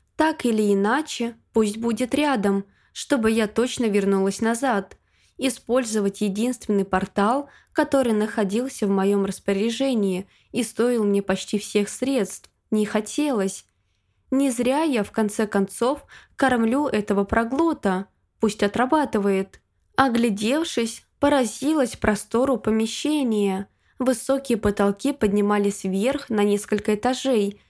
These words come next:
и там соединялись в круглый купол – пропускавший приглушённый мягкий свет солнца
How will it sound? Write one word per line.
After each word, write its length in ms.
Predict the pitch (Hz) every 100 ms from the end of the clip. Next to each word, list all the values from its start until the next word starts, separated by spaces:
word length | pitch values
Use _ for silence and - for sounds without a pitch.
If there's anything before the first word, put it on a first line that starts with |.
| _ _
и 120 | - 294
там 260 | 285 311
соединялись 880 | 285 240 202 208 208 202 277 247 208
в 100 | -
круглый 400 | 214 226 226 226
купол – 580 | 226 311 294 - 190 196 _ _ _ -
пропускавший 800 | 262 233 220 - 226 254 254 220
приглушённый 840 | 208 208 202 202 - 220 277 277
мягкий 400 | 208 208 202 -
свет 360 | 202 - 202 202
солнца 640 | - 220 302 294 - 220